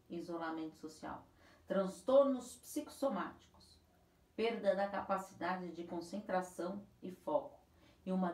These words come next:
despersonalização, alterações no sono e apetite. Identificando a violência psicológica, deve-se entender a situação de uma maneira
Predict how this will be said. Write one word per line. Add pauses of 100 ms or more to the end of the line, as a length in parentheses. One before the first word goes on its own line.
(160)
despersonalização, (320)
alterações
no
sono
e
apetite. (880)
Identificando
a
violência
psicológica,
deve-se
entender
a
situação
de
uma
maneira